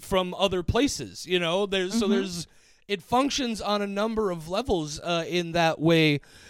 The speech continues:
Speaker 1: Uh, and also, I think, is just, uh, really honest about, uh, a, a very common thing that a lot of stories talk about, just how far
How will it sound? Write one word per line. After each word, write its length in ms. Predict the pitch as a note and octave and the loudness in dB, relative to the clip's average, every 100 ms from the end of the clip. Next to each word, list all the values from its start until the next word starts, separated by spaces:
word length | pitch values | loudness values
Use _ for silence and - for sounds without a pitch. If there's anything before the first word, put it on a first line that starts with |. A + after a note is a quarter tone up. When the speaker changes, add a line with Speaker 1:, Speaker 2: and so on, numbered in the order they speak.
| - - | -8 6
Speaker 1:
Uh, 260 | F#3 F#3+ G#3 | 8 8 8
and 180 | B3+ | 6
also, 480 | A#3 A#3+ D#4+ - D#4 | 6 6 6 8 8
I 180 | B3+ B3+ | 8 6
think, 280 | - C4+ B3 | 4 0 2
is 160 | A#3 G3 | 0 2
just, 380 | B3 A3+ - - _ _ _ - | 2 2 -2 -10 _ _ _ 2
uh, 240 | G3+ G#3+ G3+ | 8 10 10
really 440 | G#3+ A#3+ B3 A#3+ - | 8 8 6 2 4
honest 640 | F3+ F#3+ G#3+ A3+ F#3+ - - | 6 8 10 8 6 0 2
about, 500 | G3 F#3 G3 F#3+ F#3+ | 4 6 6 4 0
uh, 360 | F#3 F3+ F3 E3+ | 0 2 4 2
a, 120 | - F#3+ | 2 2
a 60 | - | 4
very 360 | F#3+ A3+ A3 F3 _ _ - _ | 6 8 6 0 _ _ -20 _
common 520 | - G3 G3 A3 G3+ | 0 2 4 2 2
thing 260 | - G3+ G3 | 2 2 4
that 120 | F#3+ | 4
a 40 | F#3 | 6
lot 220 | F3+ F#3 | 6 6
of 120 | G3+ | 2
stories 400 | - F#3+ G3 F#3+ | 2 4 6 4
talk 280 | - F3+ F#3 | 4 4 4
about, 340 | G3 F#3+ F#3 | 4 4 4
just 240 | E3+ A3 - | 0 -6 -6
how 220 | - A3 | -4 -2
far 560 | B3 - G3+ G#3+ G#3 G#3 | 0 2 4 6 4 0